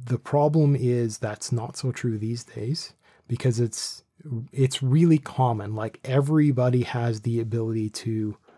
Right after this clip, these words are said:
like, there's, I don't wanna say something like there's a lowest common denominator, but there's, uh,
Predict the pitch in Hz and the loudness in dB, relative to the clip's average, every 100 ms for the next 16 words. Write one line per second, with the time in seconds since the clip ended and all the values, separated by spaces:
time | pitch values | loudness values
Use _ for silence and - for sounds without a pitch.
0 | _ 135 131 160 165 143 _ _ _ _ | _ -2 0 2 2 2 _ _ _ _
1 | _ _ _ _ _ _ _ _ _ - | _ _ _ _ _ _ _ _ _ -20
2 | - 135 117 120 123 120 113 127 110 120 | -18 -12 -6 -2 0 0 -2 -2 -2 -4
3 | 107 110 107 123 110 107 107 113 107 - | -4 -6 -6 -4 -4 -4 -2 -2 -4 -8
4 | - 110 104 107 107 156 226 113 101 90 | -10 -8 -6 -6 -2 0 2 0 -2 -8
5 | 101 - _ _ _ _ _ 120 110 - | -12 -16 _ _ _ _ _ -8 -8 -10
6 | _ _ _ _ _ 117 127 185 208 180 | _ _ _ _ _ -4 0 2 2 0
7 | 143 127 123 117 107 | 0 0 0 -4 -6